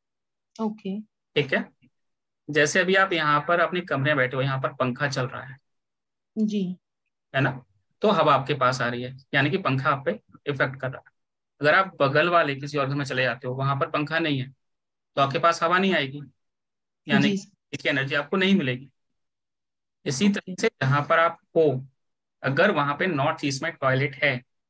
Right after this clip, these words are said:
Speaker 2: तब तो प्रॉब्लम आपके पास रहेगी, और अगर वहां पर नॉर्थ ईस्ट में नहीं है, तो प्रॉब्लम नहीं है।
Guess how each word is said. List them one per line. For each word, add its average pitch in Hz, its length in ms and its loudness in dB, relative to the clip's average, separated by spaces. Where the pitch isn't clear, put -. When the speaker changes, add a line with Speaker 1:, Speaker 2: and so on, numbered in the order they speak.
Speaker 2:
तब 131 160 -4
तो 160 100 2
प्रॉब्लम 160 320 2
आपके 165 240 -2
पास 165 260 0
रहेगी, 147 440 -2
और 170 180 4
अगर 165 560 0
वहां 135 260 2
पर 165 80 0
नॉर्थ 135 320 -2
ईस्ट 139 160 -6
में 185 80 0
नहीं 202 240 4
है, 180 160 -8
तो - 300 -12
प्रॉब्लम 156 280 0
नहीं 220 160 0
है। 196 220 -4